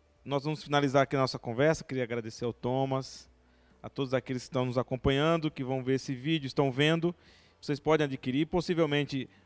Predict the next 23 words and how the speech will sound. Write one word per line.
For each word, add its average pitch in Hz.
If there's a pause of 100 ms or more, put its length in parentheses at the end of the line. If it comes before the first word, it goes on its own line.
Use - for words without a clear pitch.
o 139
link 160
da, 135
pra 139
adquirir 135
o, 139
o 127
livro 117
vai 131
estar 151
aí 151
na 170
descrição 127
do 117
vídeo. 131
Você 147
pode 135
clicar 147
direto 139
pro 139
site 131
da 127
Amazon 156